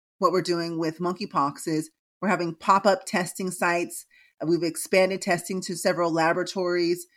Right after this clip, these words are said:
and, you know, we're having pop-up vaccine sites, which fortunately, which is something different from the covid pandemic, we actually do have vaccines that have been approved for use in helping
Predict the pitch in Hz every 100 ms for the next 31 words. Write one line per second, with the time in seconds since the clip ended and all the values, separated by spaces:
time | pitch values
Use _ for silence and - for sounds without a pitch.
0 | _ _ - 190 185 180 180 113 185 160
1 | 156 160 175 175 175 170 196 190 - 196
2 | 160 180 165 - - 220 214 202 165 196
3 | 262 - - - - 214 175 165 180 _
4 | _ _ - 190 185 208 190 175 175 170
5 | 165 156 147 147 160 156 156 180 147 156
6 | 151 160 170 170 - 175 - _ _ 214
7 | 226 180 185 175 175 160 160 - 185 175
8 | 170 - _ _ _ 190 170 165 185 175
9 | 165 156 - 175 175 - 175 156 151 175
10 | 160 160 - _ _ _ _ 180 170 165
11 | 165 - - 175 180 185 175